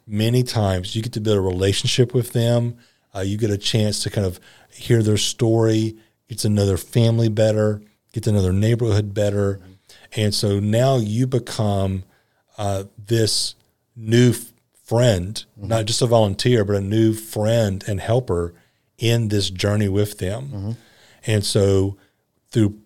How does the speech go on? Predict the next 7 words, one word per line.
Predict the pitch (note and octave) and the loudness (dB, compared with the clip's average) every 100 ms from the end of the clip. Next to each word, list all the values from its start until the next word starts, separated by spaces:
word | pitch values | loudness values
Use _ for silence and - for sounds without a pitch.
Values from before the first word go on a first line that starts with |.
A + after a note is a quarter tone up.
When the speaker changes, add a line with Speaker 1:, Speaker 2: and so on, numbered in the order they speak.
| - | -8
Speaker 1:
partnerships, | - F3 F3 B2+ - F#2+ F#2 - - - _ _ - | 0 2 2 0 0 -2 -2 -6 -8 -10 _ _ -8
you're, | A2 G#2+ | -6 -4
you're | G#2+ | -6
kinda | F#2+ B2+ B2 - | -2 -2 -2 -6
anchoring | - B2+ C3 B2+ G2+ | 0 0 2 0 0
yourself | G2 - G#2 F#2+ F#2+ - - _ _ _ _ _ _ _ _ - | 0 0 0 0 -2 -6 -20 _ _ _ _ _ _ _ _ -2
to | A#2+ G#2 G2+ G2 G#2 | 2 2 2 0 -4